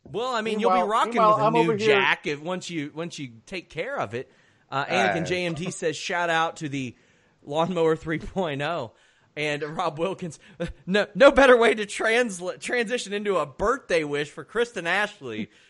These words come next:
Speaker 1: Good God, <laughs> what are we doing here? Come on. Happy birthday to Kristen, friend of Fightful. <laughs> Happy birthday. Like, you could have at least waited until midnight Eastern to do that. That way there was some distance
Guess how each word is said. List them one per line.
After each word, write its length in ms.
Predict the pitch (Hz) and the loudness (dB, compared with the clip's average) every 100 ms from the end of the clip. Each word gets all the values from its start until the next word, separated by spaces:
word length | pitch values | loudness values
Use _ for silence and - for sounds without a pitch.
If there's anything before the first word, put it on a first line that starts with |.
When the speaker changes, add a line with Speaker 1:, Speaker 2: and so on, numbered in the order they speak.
| _ | _
Speaker 1:
Good 140 | 381 440 539 | -4 4 6
God, 400 | - - 185 160 | 8 8 6 4
<laughs> 120 | - | 2
what 160 | 339 330 | 4 6
are 100 | - | 4
we 140 | 302 - | -2 -4
doing 360 | 302 311 262 220 | 4 8 8 6
here? 240 | 202 170 - - 302 240 - | -2 -4 -4 -6 -8 -6 -4
Come 280 | - 311 - | 2 2 2
on. 300 | 339 339 330 - - - - _ - _ _ - - - - _ - 277 - | 0 -2 -2 -10 -8 -10 -10 _ -20 _ _ -10 -6 -6 -10 _ -18 -16 -10
Happy 300 | - 302 285 | -4 -4 -6
birthday 480 | 220 247 269 - 247 | -6 -2 -2 -4 -8
to 80 | 302 | -8
Kristen, 760 | - - 294 277 - 170 170 208 _ _ _ | -12 -6 -4 -4 -8 -10 -10 -12 _ _ _
friend 220 | - 269 311 | -6 -4 -4
of 60 | 202 | -10
Fightful. 480 | 233 226 - - 151 _ _ 262 226 - | -6 -6 -6 -12 -14 _ _ -20 -18 -16
<laughs> 640 | - - - - - - 480 | -18 -20 -20 -20 -20 -6 -2
Happy 260 | 415 403 | -2 -2
birthday. 580 | 339 349 339 339 - 180 - 349 | -4 -2 -2 -2 -6 -8 -10 -6
Like, 180 | - 285 | -4 -2
you 100 | 285 | -4
could 220 | - 370 | 0 0
have 80 | 254 | 0
at 140 | 285 214 | -4 -6
least 320 | 247 381 - | -6 -6 -8
waited 500 | 156 175 202 240 277 | -10 -8 -6 -8 -8
until 420 | 233 214 - 202 | -8 -8 -8 -8
midnight 760 | 175 165 185 196 202 202 202 202 | -8 -8 -6 -6 -4 -4 -4 -8
Eastern 580 | 170 190 - - 226 226 | -10 -10 -8 -6 -6 -6
to 80 | 190 | -8
do 300 | 151 147 180 | -6 -4 -4
that. 280 | 185 185 190 | -2 -2 -2
That 160 | 175 156 | -8 -6
way 180 | 165 | -6
there 140 | 165 156 | -6 -8
was 180 | 143 139 | -10 -12
some 180 | 117 | -14
distance 720 | 101 135 170 - 113 104 - | -14 -14 -16 -16 -18 -18 -20